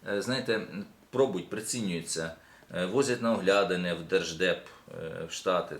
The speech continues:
там вони проходять співбесіди, там дивляться, вивчають і так далі. Е, хтось вже випробуваний тим ж самим Держдепом. Е, це йде гра.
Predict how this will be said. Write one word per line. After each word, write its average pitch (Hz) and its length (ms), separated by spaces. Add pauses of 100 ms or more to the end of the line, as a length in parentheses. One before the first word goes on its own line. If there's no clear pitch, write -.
там 80 260
вони 82 180
проходять 85 500
співбесіди, 85 640 (120)
там 85 180
дивляться, 82 440
вивчають 87 540
і 80 40
так 87 200
далі. 123 180 (840)
Е, 92 240
хтось 143 260
вже 107 240
випробуваний 107 960
тим 101 180
ж - 80
самим 95 320
Держдепом. 85 640 (840)
Е, 92 60
це 117 160
йде 143 140
гра. 151 320